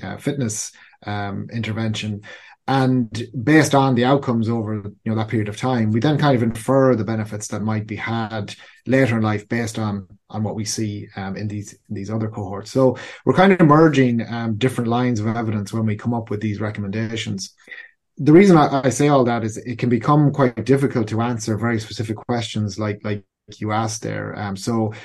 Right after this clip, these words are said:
could I point to a research study that says, you know, um, that it's not, that it's, you know, that it's okay to work out for six months and then take a break for six months and, and so on?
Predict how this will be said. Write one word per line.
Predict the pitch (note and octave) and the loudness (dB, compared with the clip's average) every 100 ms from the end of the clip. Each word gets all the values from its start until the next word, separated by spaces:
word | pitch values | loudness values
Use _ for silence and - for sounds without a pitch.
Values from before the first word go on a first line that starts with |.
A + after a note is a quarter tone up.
| - _ | -20 _
could | C3 | 0
I | B2 | 0
point | - C#3+ D3 | 2 4 4
to | C#3+ B2 | 6 4
a | |
research | A#2+ A#2 A#2+ G#2+ | 6 2 0 -6
study | - A2+ G#2+ | -4 -2 -2
that | G2+ | -4
says, | - - A#2 A2 F#2+ - | -8 -4 -2 -2 -4 -6
you | A2+ | -4
know, | G#2+ G2+ G2 - _ | -2 -4 -8 -18 _
um, | G#2+ G#2+ G#2 G2+ | -6 -4 -4 -4
that | A#2 A2 | -4 -4
it's | G#2 - | -6 -6
not, | A#2+ - B2 G#2+ | -2 -2 -2 -2
that | A2+ | -4
it's, | A2 - | -6 -8
you | A2+ | -6
know, | A2 | -4
that | G#2+ | -4
it's | A2+ | 0
okay | C3 A#2 B2 A#2+ | 0 0 -2 -4
to | A2+ A2 | -4 -6
work | G#2+ A2+ A2+ | -2 -2 -4
out | A2+ | -6
for | G#2+ | -6
six | - A2+ A#2 | -8 -6 -4
months | A2+ G#2+ | -4 -4
and | A2 | -6
then | G#2 | -6
take | A2 G#2+ | -6 -6
a | |
break | G2 G2+ G#2+ | -8 -8 -8
for | G#2 | -8
six | - G#2+ A2 | -10 -8 -6
months | G#2 G#2 | -6 -6
and, | G2 F#2+ | -10 -8
and | G2+ | -10
so | A2 | -6
on? | G#2+ G2+ | -6 -6